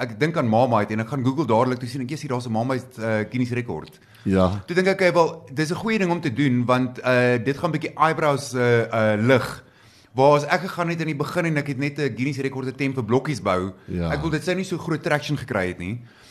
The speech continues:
Speaker 1: So my hele missie op hierdie stadium is ek wil eintlik mense daar buite, ehm, motiveer om Guinness rekords, eh, te attempt.
Speaker 2: Ja.
Speaker 1: Daar's, daar's oor die sestig duisend Guinness rekords daar buite,
Speaker 2: Wow.
Speaker 1: waarvan Suid-Afrika nul punt vier persent van hulle,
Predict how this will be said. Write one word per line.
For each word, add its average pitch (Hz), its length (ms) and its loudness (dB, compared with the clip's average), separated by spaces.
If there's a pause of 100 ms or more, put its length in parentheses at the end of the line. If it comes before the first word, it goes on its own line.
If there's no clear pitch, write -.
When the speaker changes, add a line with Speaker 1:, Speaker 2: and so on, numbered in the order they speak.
(240)
Speaker 1:
So 175 360 0
my 156 160 2
hele 190 220 2
missie 160 260 -2
op 135 60 -2
hierdie 135 160 -2
stadium 143 340 0
is 123 120 -6
ek 131 160 -6
wil 160 100 -6
eintlik 165 240 -6
mense 131 240 -2
daar 135 160 0
buite, 113 580 2
ehm, 110 400 2 (120)
motiveer 135 760 -2
om 127 340 -4
Guinness 127 260 -2
rekords, 127 480 -4
eh, 113 320 2
te 135 100 0
attempt. 113 560 -2 (480)
Speaker 2:
Ja. 147 80 -10
Speaker 1:
Daar's, 139 320 2 (100)
daar's 139 320 2
oor 202 120 0
die 190 100 0
sestig - 640 -4
duisend 120 440 0
Guinness 123 260 -2
rekords 120 320 -6
daar 113 120 -2
buite, 110 360 0
Speaker 2:
Wow. 78 80 -2
Speaker 1:
waarvan 120 240 0
Suid-Afrika 135 480 -6
nul 113 180 0
punt 120 280 -4 (300)
vier 160 200 -2
persent 120 340 -2
van 117 80 -4
hulle, 101 200 -4